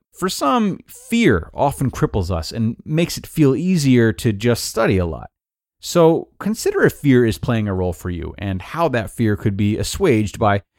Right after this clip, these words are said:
making the effort to act, failing, and growing because of it. All right? And with that, let us wrap things up.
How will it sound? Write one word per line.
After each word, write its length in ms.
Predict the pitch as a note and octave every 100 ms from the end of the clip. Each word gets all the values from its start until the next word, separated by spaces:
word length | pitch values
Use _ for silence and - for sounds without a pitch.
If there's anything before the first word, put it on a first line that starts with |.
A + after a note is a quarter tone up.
| _
making 340 | - A3 - A2+
the 120 | G#2+
effort 280 | E2 - E2+
to 120 | -
act, 320 | F2+ F2+ - _ _
failing, 500 | _ - F3 C#3+ A#2+ G#2+ _ _
and 180 | - B2
growing 320 | A2 G2 F#2
because 340 | E2 D#2+ - -
of 60 |
it. 120 | - - _ _ _ _ -
All 80 | -
right? 200 | G#3 - _ _ _ _
And 120 | B3 C4
with 120 | A#3+
that, 320 | F3+ F3 - _ _ -
let 220 | F3+ E3+
us 160 | -
wrap 260 | A#2 A2 G2+
things 300 | - G2+ F2
up. 240 | F#2+ -